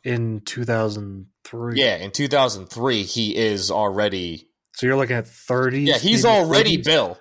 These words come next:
Speaker 2: No, I'm thinking at that age, when he's coming out, you new, new, you New World Order jackboot fucks, the, he's already, like,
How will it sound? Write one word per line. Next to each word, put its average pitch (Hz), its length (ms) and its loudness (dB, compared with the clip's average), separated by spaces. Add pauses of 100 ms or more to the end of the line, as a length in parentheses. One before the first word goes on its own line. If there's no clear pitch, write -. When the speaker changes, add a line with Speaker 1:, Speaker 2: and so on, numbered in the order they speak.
(120)
Speaker 2:
No, 156 300 4
I'm 156 180 2
thinking 101 560 -4 (480)
at 120 180 0
that 127 220 2
age, 175 280 0
when 127 120 -2
he's 135 100 0
coming 143 260 0
out, 143 200 0
you 110 100 -6
new, 113 380 -2
new, 123 160 -2
you 131 360 -2
New 131 260 0
World 139 300 0
Order 131 260 0
jackboot 123 520 -2
fucks, 131 380 -2 (560)
the, 120 240 -4
he's 214 340 2
already, 208 460 2
like, 107 340 -2